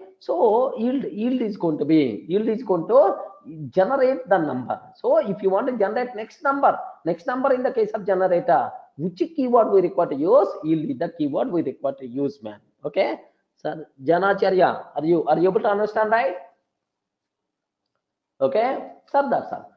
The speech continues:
Now my requirement is just, uh,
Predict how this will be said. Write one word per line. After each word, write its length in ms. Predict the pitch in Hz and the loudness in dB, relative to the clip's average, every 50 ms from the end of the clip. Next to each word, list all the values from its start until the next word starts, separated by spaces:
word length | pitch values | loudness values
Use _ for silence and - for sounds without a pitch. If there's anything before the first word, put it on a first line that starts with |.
| _ _ - | _ _ -6
Now 640 | 160 185 269 311 302 247 151 127 135 135 - - - | -2 0 2 4 4 4 2 0 -2 -6 -8 -8 -2
my 120 | 147 165 185 | 2 2 2
requirement 600 | 170 - - - 151 135 127 127 123 120 110 110 - - | 2 0 -2 0 0 0 0 0 -4 -4 -6 -8 -10 -6
is 400 | 120 127 131 131 127 120 104 90 - - 131 135 | -2 0 0 2 2 0 0 -2 -8 -10 -4 0
just, 260 | 185 185 190 - - - - | 0 0 0 -2 -8 0 2
uh, 240 | 202 254 339 330 | 2 2 2 -2